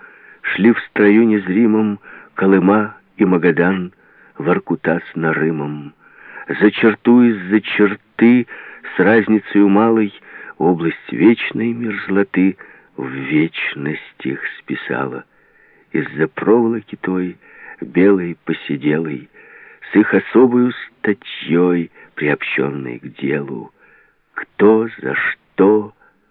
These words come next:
по воле чьей, разберись, наука". Глава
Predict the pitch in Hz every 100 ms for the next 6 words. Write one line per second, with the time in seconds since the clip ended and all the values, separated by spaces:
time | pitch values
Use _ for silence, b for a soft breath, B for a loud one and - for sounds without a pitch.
0 | _ - 76 71 120 135 123 120 - 85
1 | 104 117 107 101 - _ _ _ _ _
2 | _ _ _ _ - 73 82 65 60 62
3 | 80 104 127 - - - - b b b
4 | b - 62 64 65 67 - - - -
5 | - _ _ _ _ _ _ _ _ _
6 | _ _ _ _ _ _ _ _ _ _
7 | _ _ _ _ _ _ _ _ _ _
8 | _ _ _ _ _ _ _ _ _ _
9 | _ _ _ _ _ _ - - 85 98
10 | 147